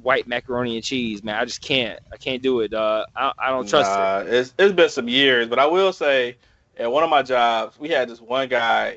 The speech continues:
Speaker 2: and he was from, I wanna say he was from, like, the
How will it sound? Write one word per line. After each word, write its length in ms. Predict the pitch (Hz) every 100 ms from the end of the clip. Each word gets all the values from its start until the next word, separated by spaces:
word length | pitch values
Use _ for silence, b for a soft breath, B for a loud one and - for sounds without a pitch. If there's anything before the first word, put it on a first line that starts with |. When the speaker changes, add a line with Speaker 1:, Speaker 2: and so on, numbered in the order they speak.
| -
Speaker 2:
and 80 | 120
he 100 | 147
was 180 | 135 -
from, 800 | 127 123 120 113 107 104 101 - _ _ _ _ -
I 40 |
wanna 180 | 190 359
say 160 | 208 175
he 100 | 175
was 160 | 147
from, 260 | - 135 131
like, 300 | 120 117 -
the 560 | 110 104 101 101 90